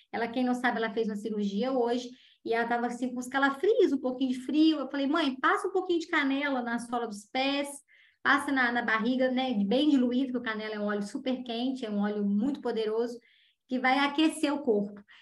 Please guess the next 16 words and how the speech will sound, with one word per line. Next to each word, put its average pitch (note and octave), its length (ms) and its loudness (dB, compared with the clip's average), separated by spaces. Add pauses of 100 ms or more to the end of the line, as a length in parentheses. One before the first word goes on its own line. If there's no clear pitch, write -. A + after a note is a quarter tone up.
Então, F#4 120 2
assim, F#4 160 4
a F4 60 8
gente F#4 240 4
usa G4+ 260 6
óleos F4+ 240 8
essenciais D#4 460 2
aqui D#4 120 -4
em D4+ 120 0
casa D4+ 200 2
no D4+ 120 -2
dia D#4 160 -2
a B3 100 -8
dia. A#3 140 0
A - 20 2
gente, C#4+ 260 0